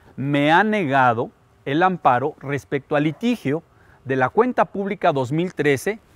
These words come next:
y de esta persecución injusta, ilegal, arbitraria del Congreso y la auditoría en contra de mi persona. Quiero informarte que esto es absolutamente falso.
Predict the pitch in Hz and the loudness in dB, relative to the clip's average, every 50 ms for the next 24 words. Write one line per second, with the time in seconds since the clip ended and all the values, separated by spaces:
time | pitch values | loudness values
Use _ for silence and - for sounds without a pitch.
0 | _ _ _ 160 160 185 226 226 - 247 226 - - 185 143 - 147 - 151 135 | _ _ _ 0 2 4 2 2 2 -2 -2 -2 -2 -2 -2 -2 -4 -4 -4 -4
1 | - 180 185 185 180 156 131 - 165 175 196 180 - - - 196 180 180 - _ | -2 -2 -2 0 0 0 -2 -2 -2 -2 -2 -2 -4 -2 0 0 0 0 -4 _
2 | _ _ _ - 143 139 139 131 127 123 147 165 180 185 185 - _ _ _ - | _ _ _ -6 -4 -2 0 0 0 4 4 4 4 4 0 -4 _ _ _ -2
3 | 123 120 117 120 117 - - 151 160 170 175 165 175 180 165 160 - _ _ _ | -2 -2 -2 -4 -8 -6 0 2 2 4 2 2 0 -2 -2 -4 -8 _ _ _
4 | _ _ - 127 143 135 123 - 147 143 143 147 175 214 226 - - 226 196 165 | _ _ -2 0 0 0 0 0 0 0 2 2 2 2 2 2 0 -2 0 0
5 | 143 135 123 - 131 127 143 156 165 156 139 123 - 143 139 143 135 - 135 127 | 0 -2 -2 -4 -4 -4 -2 -2 -2 -2 -2 -2 -2 -2 -2 -2 0 -2 -2 -2
6 | 117 113 113 107 - - 104 95 92 - 107 95 90 95 101 - _ _ _ _ | -2 -2 -4 -6 -6 -8 -8 -8 -10 -12 -14 -14 -14 -16 -18 -20 _ _ _ _
7 | _ _ _ - - 123 127 127 139 147 - 202 202 190 180 165 156 151 151 - | _ _ _ -14 -8 -6 -2 -2 -2 2 2 2 2 4 4 4 4 4 2 -2
8 | 190 202 - - _ _ _ - 131 147 139 - - 143 - - 143 135 - - | -8 -8 -8 -12 _ _ _ -6 -4 -4 -4 -4 -6 -6 -4 -4 -6 -6 -6 -6
9 | - 165 165 175 190 214 220 190 - 196 175 160 151 151 160 170 160 - 156 135 | -2 0 0 2 2 0 -2 -2 -2 -2 -2 0 0 -2 -2 -2 -2 -4 -4 -4
10 | - - - 120 104 101 98 - - 107 104 | -4 -2 -4 -4 -4 -4 -8 -12 -14 -16 -16